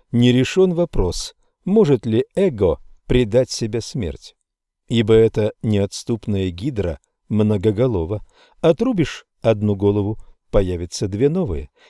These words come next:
если не прижечь обрубок надлежащим образом. Исход в страну испытаний представляет только лишь начало долгого и действительно опасного пути завоеваний и озарений и инициации.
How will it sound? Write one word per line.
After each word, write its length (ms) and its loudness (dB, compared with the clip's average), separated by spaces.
если 580 0
не 180 0
прижечь 480 -2
обрубок 540 -4
надлежащим 840 -4
образом. 420 -8
Исход 480 2
в 60 -14
страну 420 0
испытаний 600 -4
представляет 720 -4
только 320 -6
лишь 220 -6
начало 600 -4
долгого 720 2
и 100 4
действительно 840 -4
опасного 520 -2
пути 420 -6
завоеваний 840 2
и 180 -4
озарений 680 0
и 140 0
инициации. 960 -2